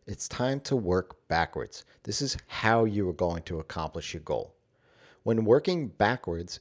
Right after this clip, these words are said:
it's a matter of defining some key leading indicators or milestones to hit so that you can create that momentum of wanting to continue on.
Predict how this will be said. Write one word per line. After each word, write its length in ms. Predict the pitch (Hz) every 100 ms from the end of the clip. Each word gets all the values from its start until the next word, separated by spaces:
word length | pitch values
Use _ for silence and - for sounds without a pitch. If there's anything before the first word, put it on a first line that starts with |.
| -
it's 140 | -
a 40 |
matter 380 | 110 104 123 131
of 120 | 117
defining 500 | - - 110 110 110
some 260 | 104 101 92 -
key 440 | - - 160 175 170 -
leading 760 | 101 107 127 156 131 82 87 - _
indicators 920 | 107 107 113 87 82 65 57 - - - _ _ -
or 160 | 101
milestones 880 | 90 98 107 117 113 - 107 101 95
to 100 | 95
hit 260 | 101 139 -
so 140 | -
that 240 | 98 104 - 101 - _ - - -
you 140 | 98
can 320 | - 123 131
create 640 | 139 - 113 110 135 135 -
that 200 | 98 -
momentum 540 | 98 98 117 107 92
of 160 | 85 78
wanting 420 | 78 90 104 101
to 140 | -
continue 560 | - 101 92 90 85 82
on. 240 | 120 117